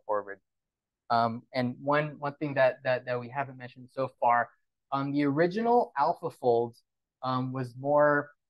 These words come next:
physically motivated than it was sequence to output motivated. So, like, a lot of the physical calculations that are made about intermediate structures, um, in an effort to try to predict the most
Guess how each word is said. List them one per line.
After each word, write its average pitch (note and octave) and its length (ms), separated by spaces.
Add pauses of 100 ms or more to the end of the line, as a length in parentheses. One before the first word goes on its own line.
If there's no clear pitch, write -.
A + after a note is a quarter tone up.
(880)
physically E3 540
motivated D#3+ 800
than C3+ 160
it B2+ 140
was B2 400 (600)
sequence E3+ 640 (180)
to C3 280
output B2+ 500 (240)
motivated. A2 580 (520)
So, C3+ 420 (440)
like, B2 280
a C3 80
lot C#3+ 300
of C#3+ 180
the C#3 320 (160)
physical F3+ 440
calculations C3+ 1000
that B2 160
are B2 100
made B2 480
about A#2+ 400 (100)
intermediate C#3 720
structures, G3 720 (320)
um, B2 220
in B2+ 80
an B2 140
effort C3 380
to C3 60
try C3 240
to B2+ 100
predict B2+ 540
the B2 80
most A#2+ 320